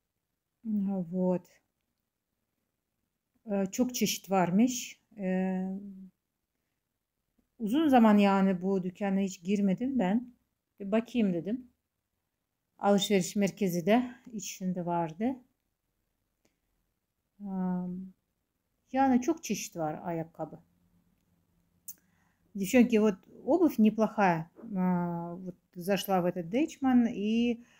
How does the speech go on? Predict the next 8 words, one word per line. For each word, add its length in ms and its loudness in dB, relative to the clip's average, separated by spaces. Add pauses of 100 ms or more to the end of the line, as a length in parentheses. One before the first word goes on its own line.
(380)
потом, 380 -2
в 40 0
общем, 240 0
я 140 6
зашла 320 -2
туда, 600 2
и 320 -6 (560)
также, 540 0